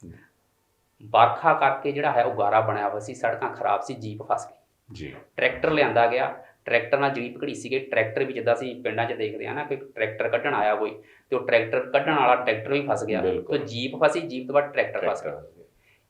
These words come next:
Speaker 2: ਇੰਦਰਾ ਗਾਂਧੀ ਪੈਦਲ ਤੁਰ ਪਈ।
Speaker 1: ਜੀ।
Speaker 2: ਇੰਦਰਾ ਗਾਂਧੀ ਨੇ ਸਾੜੀ ਆਪਣੀ ਜਿਹੜੀ ਹੈ ਗਿੱਟਿਆਂ ਤੱਕ ਚੜਾਈ ਕਿ ਮੈਂ ਪੈਦਲ ਹੀ ਚੱਲ ਪੈਣਾ।
Speaker 1: ਜੀ।
Speaker 2: ਉਹਦੇ ਸੀਨੀਅਰ ਲੀਡਰ ਹਾਲੇ ਕੱਚਕਦੇ ਸੀ, ਪਰ ਜਦੋਂ ਉਹਨਾਂ ਨੇ ਦੇਖਿਆ ਕਿ ਸਾਬਕਾ ਪ੍ਰਧਾਨ ਮੰਤਰੀ ਪੈਦਲ ਜਾ ਰਹੀ ਹੈ, ਉਹ ਵੀ ਮਗਰ ਤੁਰ ਪਏ। ਕਿਸੇ ਨੇ ਅੱਗੇ ਸਲਾਹ ਦਿੱਤੀ ਕਿ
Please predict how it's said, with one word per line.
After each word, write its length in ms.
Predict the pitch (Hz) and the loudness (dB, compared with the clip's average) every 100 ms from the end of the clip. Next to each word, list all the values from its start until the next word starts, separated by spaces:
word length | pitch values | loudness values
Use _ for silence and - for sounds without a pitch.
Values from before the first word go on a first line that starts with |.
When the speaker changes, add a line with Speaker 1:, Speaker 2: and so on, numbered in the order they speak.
| 165 | 0
Speaker 2:
ਇੰਦਰਾ 260 | 170 196 | 8 8
ਗਾਂਧੀ 220 | - 214 | 8 4
ਪੈਦਲ 340 | 214 139 113 139 | 2 2 4 2
ਤੁਰ 220 | - - | 0 -4
ਪਈ। 100 | - - - _ - | -6 -14 -20 _ -12
Speaker 1:
ਜੀ। 220 | 78 - - _ - | -12 -12 -20 _ -2
Speaker 2:
ਇੰਦਰਾ 200 | 131 135 | 4 6
ਗਾਂਧੀ 200 | 135 147 | 4 0
ਨੇ 100 | 151 | -4
ਸਾੜੀ 380 | - 117 151 131 | 2 2 2 0
ਆਪਣੀ 200 | 120 120 | -2 -4
ਜਿਹੜੀ 180 | 135 | -2
ਹੈ 120 | 143 - | -2 -2
ਗਿੱਟਿਆਂ 240 | 101 117 | -4 -2
ਤੱਕ 200 | 120 - | -2 -2
ਚੜਾਈ 200 | 135 110 | -2 -4
ਕਿ 120 | 110 | -2
ਮੈਂ 140 | 135 127 | -2 -2
ਪੈਦਲ 280 | 107 107 113 | -2 -2 -4
ਹੀ 40 | |
ਚੱਲ 200 | 117 - | -6 -6
ਪੈਣਾ। 200 | - - - 85 | -8 -18 -18 -16
Speaker 1:
ਜੀ। 220 | 76 76 - - _ _ - | -14 -14 -16 -20 _ _ -6
Speaker 2:
ਉਹਦੇ 120 | 160 | -2
ਸੀਨੀਅਰ 380 | - 170 202 208 | -2 -2 0 2
ਲੀਡਰ 220 | 160 156 | 2 4
ਹਾਲੇ 200 | 110 117 | 4 4
ਕੱਚਕਦੇ 460 | 147 104 117 127 131 | 4 0 0 -2 -2
ਸੀ, 140 | 113 | -2
ਪਰ 160 | - 127 | 0 0
ਜਦੋਂ 160 | 123 | 0
ਉਹਨਾਂ 160 | 135 135 | -2 -4
ਨੇ 80 | 110 | -4
ਦੇਖਿਆ 160 | 107 | -4
ਕਿ 380 | 127 131 117 - | -4 -4 -6 -8
ਸਾਬਕਾ 380 | - 104 104 120 | -2 2 2 2
ਪ੍ਰਧਾਨ 340 | 120 123 117 101 | 0 2 0 0
ਮੰਤਰੀ 320 | 104 101 120 | -6 -8 -8
ਪੈਦਲ 320 | - 104 107 | -4 -2 -2
ਜਾ 160 | 104 104 | -2 -2
ਰਹੀ 140 | 110 | -4
ਹੈ, 60 | - | -6
ਉਹ 100 | 139 | -6
ਵੀ 80 | |
ਮਗਰ 260 | 131 101 104 | -4 -4 -4
ਤੁਰ 180 | - 107 | -4 -6
ਪਏ। 160 | - | -4
ਕਿਸੇ 280 | 131 139 151 | -6 -4 -4
ਨੇ 280 | 147 143 - | -2 -4 -6
ਅੱਗੇ 160 | 113 123 | -8 -6
ਸਲਾਹ 320 | - 131 - | -2 0 0
ਦਿੱਤੀ 240 | - - | -2 -10
ਕਿ 300 | - 135 - | -8 -6 -8